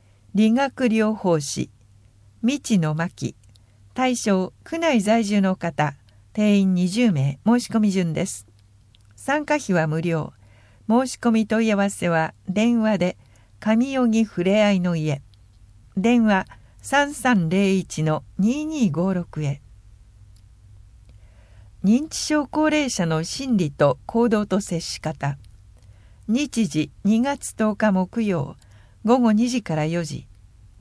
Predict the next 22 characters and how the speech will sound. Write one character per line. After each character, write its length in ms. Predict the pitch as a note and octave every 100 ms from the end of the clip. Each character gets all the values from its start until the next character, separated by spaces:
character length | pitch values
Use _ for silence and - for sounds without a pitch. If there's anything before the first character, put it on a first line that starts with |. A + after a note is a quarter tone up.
| -
場 200 | F3+ F#3+
所、 360 | G3+ - G#3 - - - - -
悠 280 | G#3 B3+ D4+
々 260 | D4+ B3+ D#3
桃 260 | F3+ G#3
井 100 | G#3
館、 300 | - C3+ - - - - - - - -
桃 320 | G#3+ A3 B3
井 180 | A3 G3 -
一 300 | G#3 - E4
の 160 | C4+ A#3
三 260 | C#4 B3+
十 240 | G3 D3+ D3+
五 160 | F#3
の 120 | E3
二。 220 | C#3 D3+ - - - - - - - - -
講 220 | B3+ A3+
師、 280 | - - - - - - -
日 160 | G3+
本 340 | G#3 D#4 D#4 D4
大 200 | D4+ G3+
学 420 | F3 - D#3